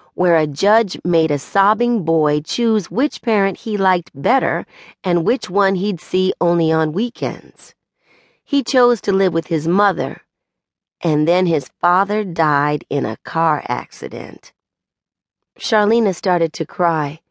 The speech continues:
and all Kenya could think to do was swat at her back. It was what her father would have done. She tried to picture her mother, but she would feel ridiculous crushing Charlena,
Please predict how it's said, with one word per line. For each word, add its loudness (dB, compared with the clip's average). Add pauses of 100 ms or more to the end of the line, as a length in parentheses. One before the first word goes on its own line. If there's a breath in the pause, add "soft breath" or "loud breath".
(500)
and 0
all 4
Kenya 0
could -4
think 0
to -4
do 0
was 0
swat -2
at -2
her 0
back. -4 (540)
It 0
was 0
what 0
her -2
father 0
would 0
have -6
done. -2 (760)
She -2
tried 2
to -2
picture -2
her 2
mother, 2 (240 soft breath)
but -6
she 0
would 0
feel 0
ridiculous 0
crushing -2
Charlena, 0